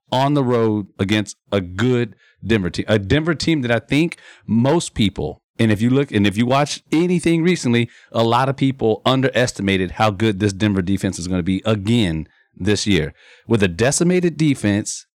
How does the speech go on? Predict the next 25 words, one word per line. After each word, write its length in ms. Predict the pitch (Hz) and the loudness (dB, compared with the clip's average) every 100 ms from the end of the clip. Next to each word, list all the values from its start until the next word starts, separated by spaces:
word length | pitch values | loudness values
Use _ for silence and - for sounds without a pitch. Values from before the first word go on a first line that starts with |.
| _ | _
right? 300 | 104 131 - | -2 -2 -2
The 120 | 95 101 | -2 -2
Cowboys 500 | 127 123 117 110 98 | 0 0 2 0 2
got 320 | 101 90 - | 0 -2 -4
smacked. 800 | - - 110 113 98 - - - _ _ _ _ _ _ _ _ _ 127 | -6 -4 0 2 0 -4 -18 -20 _ _ _ _ _ _ _ _ _ -2
And 220 | 117 113 | 2 2
now 420 | 123 131 120 113 - | 4 4 2 0 -2
the 120 | 101 | -2
sky 260 | - 120 101 | 0 2 0
is 100 | 92 | 0
falling. 420 | 82 71 65 - - | -2 -2 -6 -16 -4
It's 140 | 117 | -2
the 80 | 113 | 0
end 160 | 113 110 | 0 2
of 80 | 107 | 2
the 80 | |
world. 380 | 98 90 69 - _ 110 | 2 2 0 -6 _ -2
They 120 | 123 | 0
should 200 | - 131 | 2 0
have 100 | 123 | 2
been 160 | 123 | 0
in 60 | 120 | 0
the 60 | 107 | 0
Super 240 | 127 98 | 0 0
Bowl. 320 | 90 78 87 | 0 0 -4